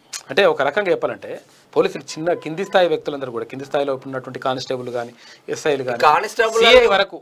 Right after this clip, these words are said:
Speaker 2: కానిస్టేబుల్లలో కూడా నా
Speaker 1: Hmm.
Speaker 2: నార్మల్గా,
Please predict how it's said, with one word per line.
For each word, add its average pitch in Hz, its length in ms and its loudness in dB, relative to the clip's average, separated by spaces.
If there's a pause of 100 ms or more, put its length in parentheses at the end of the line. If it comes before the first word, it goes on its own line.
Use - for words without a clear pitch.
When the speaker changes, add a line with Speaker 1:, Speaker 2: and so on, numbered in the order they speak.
(140)
Speaker 2:
కానిస్టేబుల్లలో 208 760 -2
కూడా 160 240 0
నా 123 300 -6
Speaker 1:
Hmm. 170 100 -12
Speaker 2:
నార్మల్గా, 196 920 2